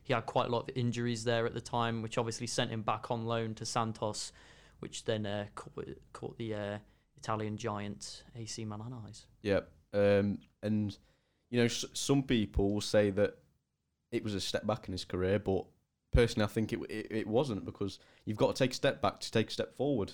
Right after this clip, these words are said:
Speaker 2: Um, and A C Milan came calling, uh, when he was back on loan at Santos, um, and he signed for the Rossoneri, and he won a Serie A in twenty ten, twenty eleven. Um, and you can't say he hasn't won titles where he's been. You know, he won, he won two at,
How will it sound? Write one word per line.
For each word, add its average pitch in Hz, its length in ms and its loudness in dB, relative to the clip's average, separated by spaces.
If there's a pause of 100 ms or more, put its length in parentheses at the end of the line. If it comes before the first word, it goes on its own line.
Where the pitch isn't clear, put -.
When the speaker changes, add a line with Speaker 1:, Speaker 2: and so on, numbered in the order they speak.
(120)
Speaker 2:
Um, 107 540 4 (1160)
and 107 400 2 (360)
A 127 120 4
C 127 200 2
Milan 117 240 4
came 117 240 2
calling, 117 500 4 (220)
uh, 107 180 8
when 107 160 2
he 110 80 2
was 107 340 -4
back 113 200 0
on 110 80 2
loan 107 180 4
at 87 80 -4
Santos, 113 800 0 (100)
um, 110 480 2
and - 60 -6
he 110 80 0
signed 127 280 4
for 110 60 -8
the 110 80 2
Rossoneri, 107 640 4 (760)
and 117 80 -4
he 117 60 2
won 120 360 2
a 127 40 -4
Serie 127 360 4
A 139 240 4 (140)
in 107 100 0
twenty 120 280 2
ten, 117 180 0
twenty 117 320 0
eleven. 110 340 2 (220)
Um, 107 520 4
and 110 120 0
you 104 80 -2
can't 131 260 2
say 113 140 4
he 110 40 4
hasn't 117 220 2
won 101 140 -2
titles 104 400 0
where 101 100 0
he's 98 140 -2
been. 113 240 2 (540)
You 107 60 -6
know, 107 80 4
he 101 80 2
won, 107 180 0
he 113 100 0
won 107 140 4
two 120 280 4
at, - 100 0